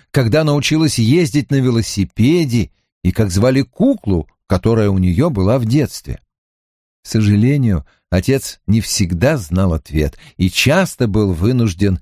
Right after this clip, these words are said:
импровизировать. Но со временем любознательность Пьетро совершенно исчерпала себя,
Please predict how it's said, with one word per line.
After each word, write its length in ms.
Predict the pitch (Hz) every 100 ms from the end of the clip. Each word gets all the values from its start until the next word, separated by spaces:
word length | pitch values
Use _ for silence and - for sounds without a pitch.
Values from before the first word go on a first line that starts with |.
| _
импровизировать. 1120 | 101 185 95 78 71 - 60 60 58 - - _ _ _
Но 220 | 104 156
со 160 | - 90
временем 520 | 80 123 165 165 156 -
любознательность 1000 | 98 85 87 - 107 110 87 85 78 -
Пьетро 500 | 65 76 131 156 151
совершенно 960 | - 95 95 - - 101 139 127 110 101
исчерпала 720 | - - 101 104 92 78 69
себя, 380 | - 64 60